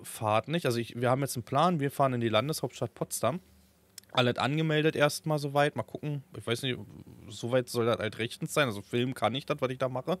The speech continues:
Und, äh, ich weiß auch noch nicht so richtig, wenn wir ab und zu den Traktor ausmachen. Dann ist mein Stream aus, ne? Das nervt mich so ein bisschen.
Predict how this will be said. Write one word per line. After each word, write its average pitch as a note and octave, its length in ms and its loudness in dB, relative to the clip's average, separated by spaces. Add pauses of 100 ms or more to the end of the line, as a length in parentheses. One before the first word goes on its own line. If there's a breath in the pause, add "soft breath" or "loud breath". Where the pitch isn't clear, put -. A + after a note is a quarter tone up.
(720 loud breath)
Und, C#3 480 6 (120)
äh, A#2+ 440 6 (100)
ich A2 180 -4
weiß B2+ 220 6
auch D3+ 60 6
noch C#3+ 100 4
nicht C#3+ 120 -2
so C#3+ 100 -4
richtig, C3+ 220 -6
wenn C3 120 0
wir B2+ 100 0
ab A#2+ 140 -4
und C#3 80 -4
zu - 120 -8
den B2 140 -4
Traktor - 380 -4
ausmachen. F#2 560 -6 (480)
Dann F#2 100 -10
ist F2 120 -10
mein G#2 100 -2
Stream G#3 300 -4
aus, G2+ 320 -8
ne? B2+ 240 -6
Das - 180 -8
nervt G2+ 300 -4
mich G2 100 -8
so - 80 -10
ein F#2+ 80 -6
bisschen. F#2 360 -8